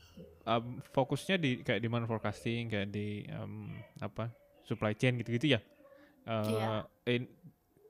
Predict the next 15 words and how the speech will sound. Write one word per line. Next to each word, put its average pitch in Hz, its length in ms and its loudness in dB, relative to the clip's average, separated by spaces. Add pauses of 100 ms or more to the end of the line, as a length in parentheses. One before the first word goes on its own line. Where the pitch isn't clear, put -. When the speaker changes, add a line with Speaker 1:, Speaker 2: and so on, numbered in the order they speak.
(520)
Speaker 1:
waktu 151 520 4 (280)
men-, 131 260 -2
pertanyaan 127 460 2
pertama 131 280 2
adalah 156 160 4
waktu 135 140 0
di 127 100 2
kuliah 120 440 4 (260)
sempat 117 380 -2
pelajarin 113 440 2
kayak 110 260 0
gitu 147 100 -4
nggak? 110 180 4
Atau 123 160 4
maksudnya 127 380 0